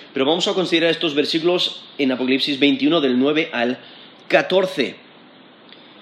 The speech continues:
Aquí vemos que empieza esta, e-, e-, esta visión donde un ángel,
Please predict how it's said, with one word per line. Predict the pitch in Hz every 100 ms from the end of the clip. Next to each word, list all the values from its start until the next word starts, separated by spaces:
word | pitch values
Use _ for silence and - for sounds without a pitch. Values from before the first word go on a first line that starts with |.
| - - - - - - - - - - - - - -
Aquí | 135
vemos | 165 214 214 - - -
que | 156 143 143
empieza | 135 151 160 202
esta, | 185 - 175 156 143 127
e-, | 139 139
e-, | 143 143
esta | 143 - 170 147
visión | 131 139 127 165 180 175 147
donde | 160 139 135 135 - - - - -
un | - 170
ángel, | 180 214 - 147 156 240 -